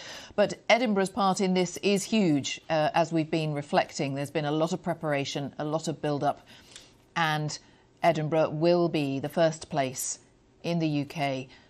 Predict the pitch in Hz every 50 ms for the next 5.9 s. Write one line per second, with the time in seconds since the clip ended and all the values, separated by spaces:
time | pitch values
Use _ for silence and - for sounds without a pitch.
0 | _ _ 127 120 - 151 151 151 147 143 135 143 135 151 - - 147 135 139 131
1 | - - - _ - _ _ _ _ - 147 147 147 117 139 160 147 - 147 143
2 | 139 139 - _ _ _ _ _ _ _ _ _ _ _ _ _ - 165 - -
3 | 170 160 151 147 143 131 147 165 165 160 151 147 139 - 151 151 147 175 175 170
4 | 170 160 151 139 139 135 135 143 135 - - - - 147 - - - 139 - -
5 | - - - - 156 147 143 - - 151 - - 160 151 143 143 135